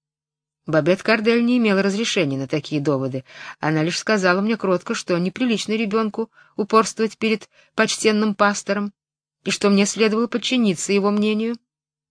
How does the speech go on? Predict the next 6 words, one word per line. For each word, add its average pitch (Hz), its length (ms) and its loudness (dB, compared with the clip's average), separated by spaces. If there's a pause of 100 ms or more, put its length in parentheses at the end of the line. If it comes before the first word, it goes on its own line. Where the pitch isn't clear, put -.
(600)
Бабет 160 320 0
Кардель 170 380 -2
была 165 180 -2
реформатка, 165 720 0 (580)
а 151 200 2
пастор 208 500 0